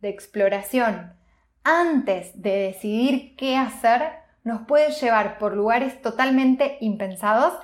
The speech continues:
y hasta por momentos incómodos, no te voy a mentir, pero lo que sí te voy a asegurar es que están llenos de autenticidad y de fluidez creativa. La segunda clave que te voy a dar es empezar el proceso creativo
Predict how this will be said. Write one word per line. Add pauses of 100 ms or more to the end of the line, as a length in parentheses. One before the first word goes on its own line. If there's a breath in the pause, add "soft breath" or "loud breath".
(260 loud breath)
y
hasta
por
momentos
incómodos,
no
te
voy
a
mentir, (400 loud breath)
pero
lo
que
sí
te
voy
a
asegurar
es
que
están
llenos (160)
de
autenticidad
y
de
fluidez (100)
creativa. (260)
La
segunda (160)
clave
que
te
voy
a
dar
es (180)
empezar
el
proceso
creativo